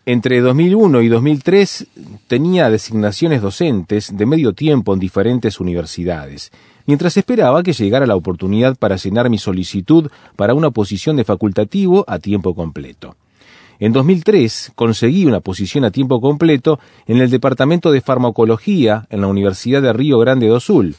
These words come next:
En agosto de dos mil seis me convertí en profesor en ejercicio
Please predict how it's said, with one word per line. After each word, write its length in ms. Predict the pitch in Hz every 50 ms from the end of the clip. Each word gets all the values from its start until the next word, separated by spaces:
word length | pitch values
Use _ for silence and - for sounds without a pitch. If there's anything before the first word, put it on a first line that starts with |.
| _ _ _ _ _ _ _ _ _ _
En 160 | - 85 95
agosto 340 | 101 104 123 147 143 - -
de 60 | 117
dos 160 | 107 104 104 107
mil 160 | 123 123 110
seis 300 | - - 165 165 - -
me 140 | 185 160 139
convertí 440 | - 123 107 101 104 101 - 165
en 80 | 156 127
profesor 420 | 113 101 - 101 95 - 139 135
en 100 | 123 110 104
ejercicio 760 | 98 - 120 120 - - 208 180 - - 180 185 185 -